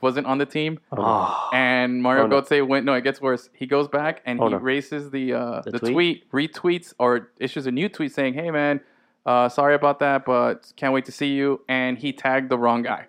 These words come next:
Speaker 2: Oh, no.
Speaker 1: <laughs>
Speaker 2: Somebody who did make the roster?
Speaker 1: No,
Speaker 2: <laughs> Or,
Speaker 1: some,
Speaker 2: like
Speaker 1: some random person that's not Marco Royce
Speaker 2: Oh,
Speaker 1: got
Speaker 2: no.
Speaker 1: tagged. Uh, the tweet was directed to him. So that'd be pretty cool if, like, all of a sudden
Speaker 2: Damn
Speaker 1: I
Speaker 2: it,
Speaker 1: got
Speaker 2: Goatsy.
Speaker 3: That's hilarious, dude.
Speaker 1: <laughs>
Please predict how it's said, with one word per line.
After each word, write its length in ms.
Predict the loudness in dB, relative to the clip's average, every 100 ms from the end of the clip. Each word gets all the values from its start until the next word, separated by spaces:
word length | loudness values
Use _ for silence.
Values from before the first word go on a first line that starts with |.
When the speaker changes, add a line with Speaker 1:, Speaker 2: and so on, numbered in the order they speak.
| _
Speaker 2:
Oh, 120 | 2 4
no. 120 | 6
Speaker 1:
<laughs> 1700 | 4 4 2 0 0 0 4 2 4 2 4 2 2 0 -2 0 2
Speaker 2:
Somebody 280 | 2 4 2
who 100 | 0
did 200 | 2 2
make 180 | 2 2
the 80 | 4
roster? 300 | 4 4 6
Speaker 1:
No, 80 | 8
Speaker 2:
<laughs> 60 |
Or, 0 | 8 8
Speaker 1:
some, 100 | 8
Speaker 2:
like 80 | 6
Speaker 1:
some 260 | 6 4 4
random 440 | 4 4 0 0
person 380 | 0 0 0 0
that's 200 | 0 2
not 240 | 4 4
Marco 300 | 4 4 2
Royce 360 | 4 4 2 2
Speaker 2:
Oh, 40 | 2
Speaker 1:
got 120 | 4
Speaker 2:
no. 80 | 4
Speaker 1:
tagged. 380 | 4 2 -2 -14 _ _
Uh, 180 | -2 -2
the 80 | -4
tweet 220 | -4 -2
was 140 | -2
directed 400 | -2 -2 -2 -4
to 80 | -6
him. 180 | -2 -2
So 260 | 0 -2 -2 _
that'd 200 | -2 0
be 20 | 2
pretty 160 | 0
cool 120 | 0 0
if, 60 |
like, 120 | 0
all 140 | 0 -2
of 80 | -2
a 40 |
sudden 180 | 0 2
Speaker 2:
Damn 80 | 4
Speaker 1:
I 100 | 4
Speaker 2:
it, 40 |
Speaker 1:
got 200 | 6 4
Speaker 2:
Goatsy. 300 | 2 -2 -2 0
Speaker 3:
That's 200 | 0 2
hilarious, 500 | 4 6 6 4 2
dude. 260 | -2 -10
Speaker 1:
<laughs> 40 | -10